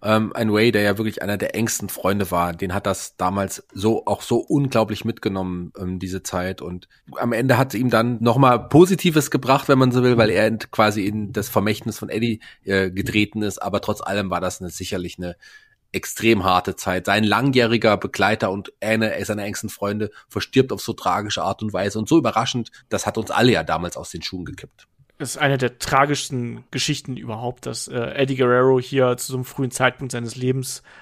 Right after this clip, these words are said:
Speaker 2: einfach aus dem Leben gerissen wird und ja, für uns als Fans war es damals schon bedrückend und, äh, traurig, aber wie das für jemanden wie Rey Mysterio, der so eine enge Bindung zu, ähm, Eddie Guerrero gehabt hat,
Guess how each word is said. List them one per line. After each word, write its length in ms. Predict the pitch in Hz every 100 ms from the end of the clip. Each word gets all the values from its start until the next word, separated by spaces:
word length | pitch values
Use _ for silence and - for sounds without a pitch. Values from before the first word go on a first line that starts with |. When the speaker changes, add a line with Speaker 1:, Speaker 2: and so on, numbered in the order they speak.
| -
Speaker 2:
einfach 260 | 143 131
aus 160 | 127 -
dem 240 | 127 120 - - - -
Leben 400 | 143 165 180 165
gerissen 640 | 135 135 170 170 156 147 143
wird 400 | 139 151 151 -
und 380 | - 123 123 - - - - -
ja, 320 | 127 175 135 _ - - _ _ _ -
für 120 | 180
uns 200 | 208 208
als 200 | 165 135
Fans 340 | 143 180 -
war 140 | 147 127
es 100 | -
damals 300 | 127 123 123
schon 380 | - 127 120 - - - - _ _ 190
bedrückend 600 | - 143 151 185 170 151 -
und, 320 | 147 139 131
äh, 220 | - 123 -
traurig, 560 | - 151 165 139 -
aber 240 | 127 123 127
wie 40 |
das 140 | 131
für 140 | - 139
jemanden 580 | 131 143 139 131 127 120
wie 180 | 123
Rey 200 | 120 123
Mysterio, 440 | 120 - 135 143 151
der 160 | 127
so 120 | 120 131
eine 180 | 139
enge 220 | - 139 127
Bindung 460 | 135 143 156 143 - - -
zu, 460 | - 151 143 143 -
ähm, 280 | 139 131 -
Eddie 200 | 147 139
Guerrero 520 | 135 127 127 135 131 131 - -
gehabt 340 | - 117 127 -
hat, 180 | 127